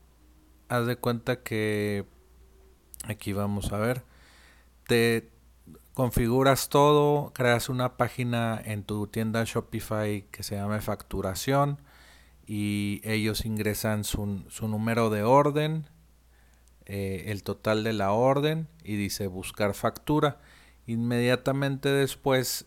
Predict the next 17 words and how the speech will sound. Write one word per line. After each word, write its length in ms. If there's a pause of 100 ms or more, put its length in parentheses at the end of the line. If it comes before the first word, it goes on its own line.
eh, 560 (380)
pues 340
tienen 320
un 180
panel 460
de 100
control, 920
eh, 340
tus, 400
tus 240
clientes, 540
donde 320
viene 640 (580)
las 240
órdenes 480
que 160
compraron, 720